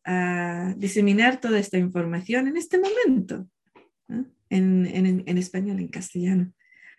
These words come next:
para el colectivo humano. Sería todo. <laughs> Eh,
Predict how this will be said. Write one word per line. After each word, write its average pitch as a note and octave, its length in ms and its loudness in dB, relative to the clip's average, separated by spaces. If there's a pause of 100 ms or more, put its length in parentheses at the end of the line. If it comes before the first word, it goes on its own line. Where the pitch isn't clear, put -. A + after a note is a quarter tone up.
(200)
para G#3+ 180 6
el G#3+ 120 4
colectivo A3+ 480 4
humano. C#4+ 380 -2 (1200)
Sería G#3+ 420 -2
todo. G4 360 0 (340)
<laughs> - 640 0 (1400)
Eh, G3 680 6